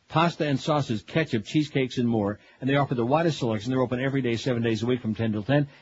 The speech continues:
And you can always try anything in the store before you buy it. They got a friendly, knowledgeable staff that knows dieting inside and out. And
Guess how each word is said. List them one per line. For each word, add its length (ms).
And 120
you 60
can 100
always 240
try 200
anything 240
in 60
the 60
store 200
before 300
you 100
buy 240
it. 60
They 120
got 140
a 260
friendly, 300
knowledgeable 420
staff 280
that 100
knows 180
dieting 360
inside 340
and 120
out. 220
And 320